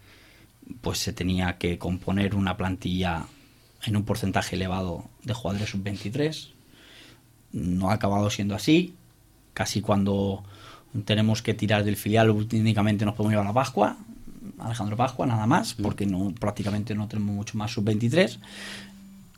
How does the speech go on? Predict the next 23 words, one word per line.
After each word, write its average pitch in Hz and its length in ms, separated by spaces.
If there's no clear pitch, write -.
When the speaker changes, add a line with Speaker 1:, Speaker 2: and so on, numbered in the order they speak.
Speaker 1:
Entonces, 120 500
claro, 151 260
no, 120 240
no, 107 180
no 110 360
es, 147 440
eh, 92 840
lo 104 300
que 95 220
acaba 101 380
de, 95 520
o - 40
sea, 107 380
mm, - 840
no 135 200
porque 143 220
tú 156 100
mantengas 135 340
la 110 100
segunda 127 280
catalana, 147 520
fichas 120 320
jugadores, 135 600